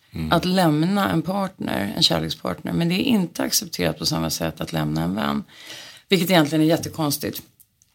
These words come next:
Speaker 2: Därför att om man vill tro på monogami så har man en partner i taget och då är det en väldigt stor sak att göra slut.
Speaker 1: Mm.
Speaker 2: Men vänner tillåts man ha väldigt många parallellt.
Speaker 1: Mm.
Speaker 2: Och ändå är det förknippat med mycket mer skuld och ångest, tror jag,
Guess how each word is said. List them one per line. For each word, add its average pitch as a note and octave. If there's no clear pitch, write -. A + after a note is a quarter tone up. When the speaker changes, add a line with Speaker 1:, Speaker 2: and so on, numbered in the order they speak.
Speaker 2:
Därför D#3
att -
om E3+
man E3
vill E3
tro E3+
på D#3+
monogami D#3+
så D#3
har D3
man D3
en D3
partner C#3+
i C#3+
taget A3
och C#3
då E3
är G#3+
det D3+
en C#3+
väldigt C#3+
stor A3
sak -
att -
göra -
slut. -
Speaker 1:
Mm. D#2+
Speaker 2:
Men E3
vänner F#3+
tillåts F#3+
man E3
ha D#3+
väldigt D#3+
många F3+
parallellt. A3
Speaker 1:
Mm. E3
Speaker 2:
Och -
ändå F#3+
är A3
det A3+
förknippat F#3+
med F3
mycket F3+
mer F2+
skuld -
och -
ångest, F#3
tror -
jag, -